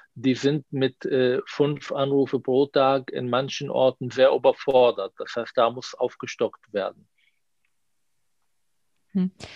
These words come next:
Speaker 2: Es ist ja auch ein Problem, dass Menschen, also schon Erwachsene, sich kaum trauen, sich Hilfe zu suchen, unter anderem das Thema Depressionen bei erwachsenen Menschen. Also ich kann mich noch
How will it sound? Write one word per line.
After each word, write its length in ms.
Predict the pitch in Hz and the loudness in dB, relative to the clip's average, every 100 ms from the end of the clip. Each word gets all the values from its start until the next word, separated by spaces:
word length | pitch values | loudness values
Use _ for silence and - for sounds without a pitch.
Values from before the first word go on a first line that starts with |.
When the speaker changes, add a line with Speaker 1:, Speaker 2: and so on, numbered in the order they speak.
| - - _ | -20 -20 _
Speaker 2:
Es 140 | 196 | -2
ist 120 | 160 196 | 0 2
ja 100 | 175 | 2
auch 100 | 196 | 2
ein 220 | 165 - | -2 -4
Problem, 520 | - 196 185 180 190 185 | -6 -4 -2 0 0 0
dass 400 | 170 - - - | -2 -6 -18 -8
Menschen, 920 | 170 170 165 185 - 185 175 180 185 | -4 0 0 -2 -2 -2 -2 -2 -4
also 160 | - 180 | -2 0
schon 140 | 190 | 0
Erwachsene, 500 | 147 185 - 165 143 - - | 0 0 0 -2 -2 -4 -8
sich 180 | 160 | -8
kaum 260 | - 165 175 | -4 -2 -2
trauen, 600 | - - 165 175 165 160 | -4 -2 0 0 0 -2
sich 220 | 165 175 | -2 -2
Hilfe 220 | - 185 190 | 0 -2 -2
zu 140 | 175 | -4
suchen, 220 | 180 - | -2 -2
unter 180 | 175 175 | -2 0
anderem 380 | 170 175 170 170 | 0 0 0 -4
das 220 | 165 - | -6 -8
Thema 520 | - 175 175 170 170 175 - - | -4 0 0 0 -2 -6 -14 -2
Depressionen 720 | 180 - 175 - 185 180 190 | -2 -2 -8 -2 -2 2 2
bei 160 | 175 165 | 0 -2
erwachsenen 480 | 160 165 - 190 185 | -4 -4 -2 2 4
Menschen. 380 | 180 196 185 - - - - - - - - - - - 190 - _ _ _ _ _ _ _ _ _ _ - - _ _ - - | 2 0 -6 -8 -18 -20 -20 -18 -20 -20 -18 -18 -16 -18 -18 -18 _ _ _ _ _ _ _ _ _ _ -20 -20 _ _ -10 -2
Also 140 | 185 | 0
ich 60 | - | 2
kann 140 | - | 4
mich 100 | 214 | 4
noch 260 | 202 185 - | 4 2 -4